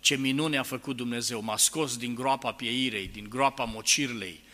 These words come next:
mi-a pus picioarele pe stâncă,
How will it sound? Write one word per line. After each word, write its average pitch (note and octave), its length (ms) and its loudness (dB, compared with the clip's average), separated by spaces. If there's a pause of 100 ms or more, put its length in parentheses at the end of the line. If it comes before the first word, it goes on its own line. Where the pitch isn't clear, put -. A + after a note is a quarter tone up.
(240)
mi-a B2+ 140 -2
pus D#3 240 2
picioarele D3 540 4
pe D3+ 340 4 (500)
stâncă, A2+ 720 0